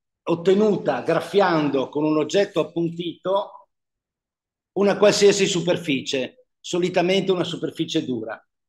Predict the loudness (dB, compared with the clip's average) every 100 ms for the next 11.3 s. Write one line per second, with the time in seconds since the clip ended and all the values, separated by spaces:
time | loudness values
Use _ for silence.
0 | _ _ _ _ _ _ _ -6 2 2
1 | 4 4 4 4 4 2 4 2 4 2
2 | 2 0 0 -4 -2 -6 -2 2 2 0
3 | -6 -10 -2 2 4 4 0 -2 -2 -2
4 | -2 -2 -4 -8 _ _ _ _ _ _
5 | _ _ _ -4 0 2 2 2 0 -2
6 | -8 -12 -14 _ _ _ _ _ _ _
7 | _ _ _ _ _ _ _ _ _ -6
8 | -6 -4 -2 -2 0 0 0 -4 -14 -20
9 | _ _ _ _ _ -6 0 0 2 0
10 | 0 0 -4 -2 -2 0 -2 -2 -8 -10
11 | -10 -10